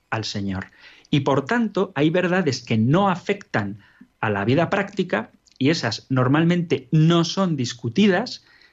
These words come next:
y hay verdades que son las que más nos importan, porque son las que implican un modo concreto de existencia u otro,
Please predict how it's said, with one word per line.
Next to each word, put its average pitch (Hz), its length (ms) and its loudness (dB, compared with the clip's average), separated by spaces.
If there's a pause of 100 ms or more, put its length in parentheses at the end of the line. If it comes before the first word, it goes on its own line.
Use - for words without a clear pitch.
(120)
y 139 120 2
hay 135 120 4
verdades 139 580 0 (260)
que 98 120 -10
son 120 220 0
las - 160 -4
que 101 140 -6
más 107 420 0
nos 113 220 0
importan, 151 640 0
porque 110 200 -12
son 120 160 -4
las 120 160 -2
que 139 240 -4
implican 151 720 2 (240)
un 139 180 2
modo 143 280 2
concreto 135 500 0
de 123 140 0
existencia 135 840 0
u 143 140 4
otro, 147 340 -2